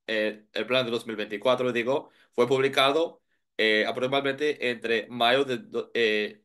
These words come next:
veintiocho hasta el junio veintiocho.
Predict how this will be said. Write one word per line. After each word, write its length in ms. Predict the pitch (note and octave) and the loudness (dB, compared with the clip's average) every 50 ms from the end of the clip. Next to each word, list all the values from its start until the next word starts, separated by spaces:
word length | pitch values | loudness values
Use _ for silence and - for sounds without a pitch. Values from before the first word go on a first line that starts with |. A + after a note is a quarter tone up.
| _ - | _ -4
veintiocho 840 | A2 A2+ G#2+ A2 A2+ G#2+ A2+ B2 C3+ C3+ - E3 E3+ F3 - - _ _ | -4 -4 -4 -4 -6 -2 -2 -2 -2 -2 -4 -4 -6 -6 -8 -12 _ _
hasta 340 | G#2+ A2+ A2 A2 - B2+ A#2 | -2 -2 -2 -2 -2 0 0
el 100 | G#2+ G#2 | 0 -2
junio 360 | G#2+ - C3 B2 B2+ C3 C3+ | -4 -6 -6 -4 -4 -4 -4
veintiocho. 800 | A2+ G#2+ G2+ G2 - A2 C3 D3 C#3+ C#3+ - C3 G#2 - - | -4 -6 -8 -6 -2 2 2 2 2 2 -2 -4 -4 -4 -8